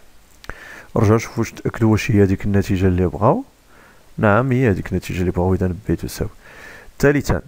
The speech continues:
ثالثا ألف، نعتبر نقطة سي التي لاحقها واحد زائد إي. بين أن بي أس اثنان زائد ناقص سي أس اثنان كتساوي جوج جذر ثلاثة.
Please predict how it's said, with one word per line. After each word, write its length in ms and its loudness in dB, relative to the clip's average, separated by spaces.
ثالثا 440 2
ألف، 240 0
نعتبر 480 2
نقطة 260 -2
سي 220 2
التي 360 2
لاحقها 680 4
واحد 320 2
زائد 500 2
إي. 120 0
بين 320 2
أن 280 2
بي 320 2
أس 180 -4
اثنان 320 2
زائد 300 2
ناقص 440 0
سي 100 -2
أس 120 -6
اثنان 220 -2
كتساوي 300 0
جوج 160 -2
جذر 320 0
ثلاثة. 320 0